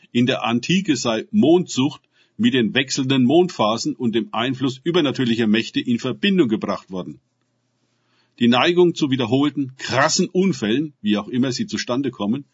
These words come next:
ist meines Erachtens häufig ein Symptom von dämonischer Beeinflussung.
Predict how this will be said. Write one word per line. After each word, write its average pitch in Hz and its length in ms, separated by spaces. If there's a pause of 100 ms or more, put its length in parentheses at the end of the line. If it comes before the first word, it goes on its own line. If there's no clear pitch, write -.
(300)
ist 117 260 (140)
meines 101 500
Erachtens 135 440 (200)
häufig 170 440
ein 131 120
Symptom 127 520
von 120 200
dämonischer 110 560
Beeinflussung. 107 760